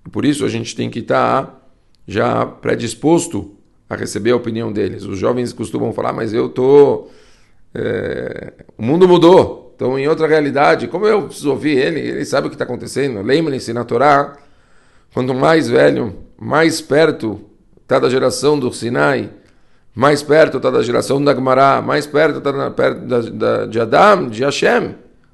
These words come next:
naturalmente. Então a gente dá sempre mais respeito pra isso.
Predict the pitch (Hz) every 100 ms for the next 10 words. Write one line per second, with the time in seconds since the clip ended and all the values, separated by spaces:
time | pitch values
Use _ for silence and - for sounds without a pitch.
0 | _ 139 135 147 143 165 180 143 - -
1 | _ _ _ - 104 101 135 135 107 160
2 | 180 170 123 - 156 - 123 131 131 113
3 | 113 - 123 113 110 107 107 - -